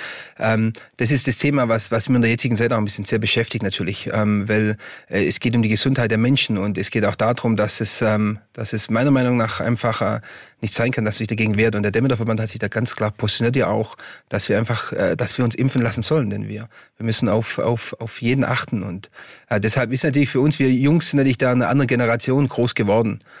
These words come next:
Und, ähm, und sind es dementsprechend einfach im, im Sinne der Gesellschaft, dass uns einfach,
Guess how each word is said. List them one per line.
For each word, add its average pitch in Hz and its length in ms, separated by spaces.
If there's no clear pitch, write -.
Und, 107 300
ähm, 98 240
und 113 180
sind 113 140
es 107 100
dementsprechend 113 540
einfach - 480
im, 110 220
im 113 140
Sinne 123 240
der 113 120
Gesellschaft, 113 480
dass 101 140
uns 98 100
einfach, - 340